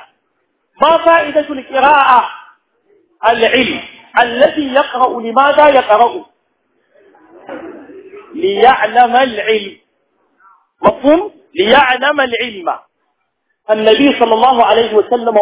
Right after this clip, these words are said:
أمر بالقراءة، فقال الله له: "حفظتم هذه الآيات الخمس الأول التي نزلت في القرآن في أول سورة العلق، اقرأ باسم ربك الذي خلق".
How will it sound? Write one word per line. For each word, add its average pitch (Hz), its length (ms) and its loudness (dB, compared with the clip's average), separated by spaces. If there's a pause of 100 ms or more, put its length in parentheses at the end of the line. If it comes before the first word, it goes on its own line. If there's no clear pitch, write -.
أمر 240 360 2
بالقراءة، 196 1160 0
فقال 240 360 2
الله 214 380 0
له: 202 360 2 (280)
"حفظتم 226 720 -2
هذه 220 360 0
الآيات 202 680 2
الخمس 214 480 -6
الأول 294 520 0 (380)
التي 240 380 0
نزلت 220 440 2
في 226 60 -12
القرآن 247 540 0 (420)
في 233 140 -6
أول 233 640 0
سورة 233 180 2
العلق، 220 500 2 (320)
اقرأ 233 460 -2
باسم 262 400 -6
ربك 220 680 0 (340)
الذي 208 420 -4
خلق". 196 300 0